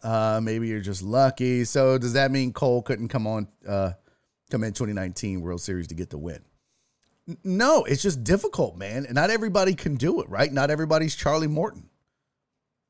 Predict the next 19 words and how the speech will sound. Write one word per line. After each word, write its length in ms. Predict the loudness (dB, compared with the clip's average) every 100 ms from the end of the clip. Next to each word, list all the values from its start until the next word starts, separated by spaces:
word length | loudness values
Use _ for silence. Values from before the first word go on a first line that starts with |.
| -18
Not 220 | -4 2
everybody's 640 | 2 4 4 2 0 -2 -2
Lance 340 | 0 0 0
McCullers 420 | -6 -2 -2 -2
Junior 460 | -4 -4 -4 -6 -12 _ _ -20 -12
Some 320 | -2 -2 0
dudes 280 | 0 0 0
aren't 200 | 0 0
conditioned 500 | 0 0 0 -4 -8
that 180 | -10 -14
way. 120 | -20 _ _ _ _ _ _ _ _ _ _ _ _ _ _ _ _ 0
Uh, 340 | 4 6 6 4
you 80 |
know, 140 | 0 0
Daddy 320 | -2 -2 -6
pulled 320 | -6 -4 -2
up 200 | -4 -8
some 160 | -8 -8
numbers. 500 | -8 -10 -14 -18